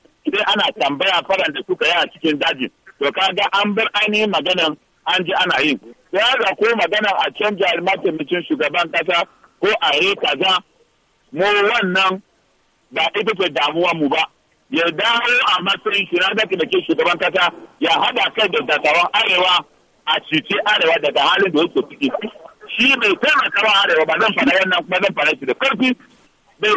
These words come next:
taimaka wa Arewa ba, bai nuna mana cewa shi mutumin Arewa ne ba. Domin bai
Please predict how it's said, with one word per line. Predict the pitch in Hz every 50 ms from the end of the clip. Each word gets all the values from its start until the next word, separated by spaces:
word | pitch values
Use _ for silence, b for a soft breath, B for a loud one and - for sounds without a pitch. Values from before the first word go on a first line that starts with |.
| - -
taimaka | 285 302 - - - - - -
wa | - - -
Arewa | - - - -
ba, | 180 190
bai | 180 165
nuna | 165 208 269 285 - 320
mana | 311 208 208 - -
cewa | - - 196 180 180 170 165 160 - - - - _ _
shi | - 196 202
mutumin | 175 151 - 190 185
Arewa | - - 170 165 147 147 143
ne | 135
ba. | 131 127 - - _ _ _ _ _ _
Domin | 156 160 180 208 220 220 233 226 - _ _ _ -
bai | - 427